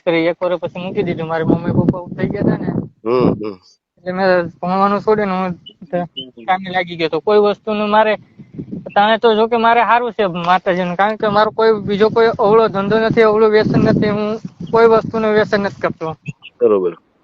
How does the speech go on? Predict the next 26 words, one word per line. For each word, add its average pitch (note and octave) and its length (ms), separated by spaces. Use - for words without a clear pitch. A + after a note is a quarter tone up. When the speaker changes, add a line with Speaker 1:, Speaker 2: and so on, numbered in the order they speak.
Speaker 1:
કારણ B3 200
કે C#4 80
આપણી C4+ 180
પાસે C4 300
સ-, A3+ 380
થોડુંક B3 220
એજ્યુકેશન A3 640
છે, G3 120
ભણેલ G#3+ 420
છે. F#3 300
Speaker 2:
હમ, A2 280
હમ, F#2+ 240
હમ. F#2 220
Speaker 1:
એ C4 180
સમજમાં C#4+ 480
રહે C#4+ 200
કે C4+ 100
આપણે, C4+ 460
આપણું B3+ 340
નથી B3 300
કાંઈ A#3+ 220
હાલતું. G3+ 460
આપણું G3 340
શું A3 240
કે A#3 140
ભણે, G3 260